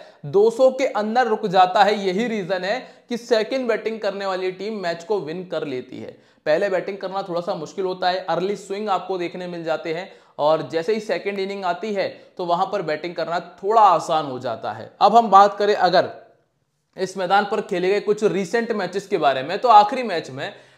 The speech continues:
श्रीलंका ने दो सौ चौसठ किया था, इंडिया ने मात्र तीन विकेट गंवाकर इस मैच को विन किया। यहाँ पे वेस्टइंडीज ने तीन सौ ग्यारह किया, अफगानिस्तान जैसी टीम ने भी दो सौ अट्ठासी बना लिया था।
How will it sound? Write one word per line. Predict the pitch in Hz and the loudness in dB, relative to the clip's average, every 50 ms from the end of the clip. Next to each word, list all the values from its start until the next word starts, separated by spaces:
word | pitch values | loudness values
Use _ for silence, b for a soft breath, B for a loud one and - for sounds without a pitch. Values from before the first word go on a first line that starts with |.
| B B | B B
श्रीलंका | - 208 233 240 226 220 220 220 247 262 | -10 -6 -4 -2 -2 -2 -2 -2 -2 -2
ने | 254 254 233 | 0 0 0
दो | 196 214 | 0 -2
सौ | 202 208 240 | -2 -2 -4
चौसठ | 208 - 190 160 165 - - - - | -6 -4 -6 -6 -4 -4 -4 -6 -6
किया | - 180 170 160 160 | -6 -4 -4 -2 0
था, | 185 233 269 285 - - - - _ _ - | 2 2 0 0 -2 -8 -18 -20 _ _ -12
इंडिया | 170 185 196 196 226 240 247 | -10 -8 -6 0 2 2 2
ने | 262 262 | 2 0
मात्र | 233 208 185 185 202 208 208 226 262 | -2 -2 0 0 0 0 -2 -2 -2
तीन | 262 269 262 - 269 285 277 262 | -2 -2 -2 -2 -2 0 0 0
विकेट | 247 233 247 247 214 | -2 -2 -4 -4 -2
गंवाकर | 202 208 202 196 196 190 - 233 220 | 2 2 4 4 2 0 0 -4 -4
इस | 208 214 208 | -6 -4 -4
मैच | 185 170 170 170 | -4 -4 -4 -4
को | - 220 190 | -4 -4 -4
विन | 151 135 131 113 | -4 -4 -8 -8
किया। | - 123 117 113 - - - _ _ _ - | -10 -8 -8 -10 -10 -12 -20 _ _ _ -12
यहाँ | 131 147 175 190 | -8 -4 -4 -2
पे | 185 220 202 | 0 0 2
वेस्टइंडीज | 175 175 165 170 - 175 170 170 196 220 208 202 | 2 0 0 -2 -4 -6 -6 -4 -6 -6 -4 -4
ने | 214 | -6
तीन | 208 - 190 180 175 | -6 -6 -6 -8 -6
सौ | 180 196 | -4 -4
ग्यारह | 175 147 143 139 147 165 196 | -2 0 0 0 2 0 0
किया, | 185 - 185 185 208 226 220 B B B B B | -2 -2 -2 -2 -2 -2 -4 B B B B B
अफगानिस्तान | - 160 160 160 156 170 170 180 202 202 196 - - 220 226 226 208 | -2 -2 0 0 0 0 0 0 0 -4 -4 0 2 2 2 2 0
जैसी | 170 185 190 185 208 220 | -2 -4 -4 -4 -6 -8
टीम | 208 170 190 185 185 | -8 -6 -6 -6 -6
ने | 190 185 185 180 | -6 -6 -8 -8
भी | 170 214 220 | -8 -8 -8
दो | 175 165 165 165 | -8 -8 -8 -8
सौ | 165 - 214 | -6 -6 -6
अट्ठासी | - - - 170 170 - 180 170 165 165 - 233 | -6 -4 -6 -8 -6 -2 -2 -2 -2 -2 -6 -8
बना | 175 165 160 156 160 | -6 -6 -4 -4 -4
लिया | 175 196 208 208 339 - | -6 -6 -6 -6 -6 -6
था। | - - - - - | -8 -10 -14 -14 -16